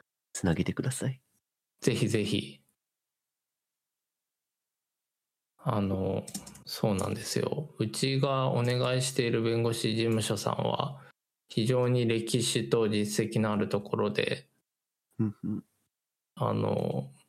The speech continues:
Speaker 2: Google検索するとびっくりするような実績があって、あの、よくうちみたいな小さい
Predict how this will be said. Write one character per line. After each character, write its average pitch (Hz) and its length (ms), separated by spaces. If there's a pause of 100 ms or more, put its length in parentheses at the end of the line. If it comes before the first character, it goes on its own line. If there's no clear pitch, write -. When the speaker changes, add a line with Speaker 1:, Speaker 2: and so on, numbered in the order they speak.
(1160)
Speaker 2:
Google 123 380
検 123 180
索 - 200
す - 80
る 95 100
と 98 100
び 101 120
っ - 60
く - 100
り 101 100
す - 140
る 104 120
よ 95 140
う - 20
な - 360
実 110 460
績 - 100
が - 120
あ 131 160
っ - 60
て、 101 320 (580)
あ 98 100
の、 98 140
よ 123 160
く 135 140
う 101 80
ち 110 160
み 107 120
た 107 120
い 95 40
な 92 80
小 98 240
さ 104 180
い - 320